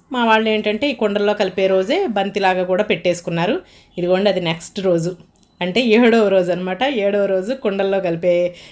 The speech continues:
కార్యక్రమానికి ముత్తైదువులందరినీ కూర్చోబెట్టారు. తొమ్మిది మంది ముత్తైదువులను పెడతారండి.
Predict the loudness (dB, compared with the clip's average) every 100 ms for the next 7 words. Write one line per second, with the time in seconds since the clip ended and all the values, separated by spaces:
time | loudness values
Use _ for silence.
0 | _ 0 2 0 -2 -2 -2 -2 0 -2
1 | -4 -12 -4 0 2 2 0 0 0 0
2 | 0 -2 -2 -2 0 0 0 0 0 0
3 | 0 0 0 0 0 -2 0 2 4 2
4 | 0 0 0 0 0 0 -2